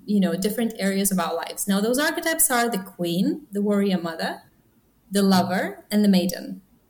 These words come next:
And what happens is, because of all the conditioning and what is happening in the society, we usually count on two of them more than the other two. So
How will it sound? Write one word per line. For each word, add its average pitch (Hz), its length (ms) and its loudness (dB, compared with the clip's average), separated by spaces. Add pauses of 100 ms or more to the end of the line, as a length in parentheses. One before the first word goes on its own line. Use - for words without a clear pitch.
(160)
And 233 440 2 (100)
what 311 280 -2
happens 190 440 2
is, 180 680 0
because 339 280 -2
of 381 100 0
all 370 160 0
the 349 100 -2
conditioning 247 760 2
and 226 180 -2
what 220 120 -2
is 226 120 0
happening 208 340 0
in 185 80 2
the 180 60 2
society, 277 840 0
we 269 120 0
usually 311 480 -2
count 233 340 -2
on 226 160 2
two 277 260 0
of 254 140 2
them 233 440 0
more 220 380 0 (140)
than 202 140 4
the 196 100 4
other 185 160 2
two. 190 380 -2
So 214 200 -2